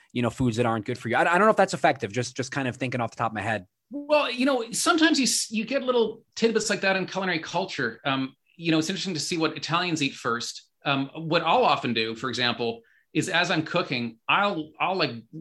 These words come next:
Speaker 2: um, roast some, some, uh, broccoli.
Speaker 1: Mm-hmm.
Speaker 2: Roast in the oven with garlic, um, s-, squeeze a lemon, some Parmesan cheese. When you're at your hungriest, that's just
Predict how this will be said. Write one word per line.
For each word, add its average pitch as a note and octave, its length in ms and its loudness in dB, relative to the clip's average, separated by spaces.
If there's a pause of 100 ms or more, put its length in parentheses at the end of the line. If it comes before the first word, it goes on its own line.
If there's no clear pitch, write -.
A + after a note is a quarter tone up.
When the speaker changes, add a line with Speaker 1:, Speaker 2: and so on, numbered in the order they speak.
(140)
Speaker 2:
um, A#2 420 0 (200)
roast C#3+ 260 -2
some, - 180 -8 (140)
some, B2 280 -2
uh, A2 320 0 (1500)
broccoli. C3+ 520 -2 (220)
Speaker 1:
Mm-hmm. C#3 320 -2
Speaker 2:
Roast E3 180 4
in E3 80 0
the C#3+ 120 4
oven C3 280 4
with B2 200 -2
garlic, B2 420 4 (180)
um, A2 380 -2 (100)
s-, - 140 -8 (140)
squeeze D#3 260 0
a C3 60 0
lemon, B2+ 320 0
some A#2+ 160 -6
Parmesan A#2+ 280 -6
cheese. A#2+ 460 -8 (280)
When F#3 200 2
you're A3 140 6
at B3+ 140 2
your D3 100 0
hungriest, C#3 500 -2
that's G3+ 260 0
just - 200 -4